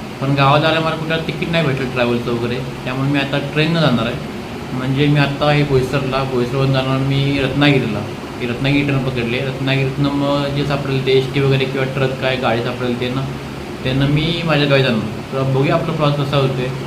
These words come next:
आता माझी, अ, पावणे दहाला ट्रेन आहे, बा, ती ट्रेन पकडून बोईसर जाणार मी आता घरी. म्हणजे इथून मी आता जाणार बोईसर स्टेशनला आणि पावणे दहाची ट्रेन पकडून मी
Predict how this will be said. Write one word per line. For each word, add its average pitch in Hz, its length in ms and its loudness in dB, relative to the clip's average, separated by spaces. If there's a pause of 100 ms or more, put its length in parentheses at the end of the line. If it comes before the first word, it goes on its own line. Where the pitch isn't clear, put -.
(320)
आता 135 240 0
माझी, 147 760 2 (160)
अ, 131 120 -2 (520)
पावणे 139 240 2
दहाला 147 180 4
ट्रेन 151 300 2
आहे, 135 120 2 (680)
बा, 127 440 0
ती 143 80 0
ट्रेन 139 200 0
पकडून 139 600 2
बोईसर 135 220 0
जाणार 135 280 0
मी 120 120 2
आता 131 200 -2 (400)
घरी. 120 260 -2
म्हणजे 123 380 0 (140)
इथून 139 240 0
मी 190 120 4
आता 175 160 0
जाणार 160 640 0
बोईसर 135 200 2
स्टेशनला 147 440 2
आणि 175 180 2 (100)
पावणे 127 200 2
दहाची 135 200 -2
ट्रेन 139 220 0
पकडून 131 300 0
मी 143 120 0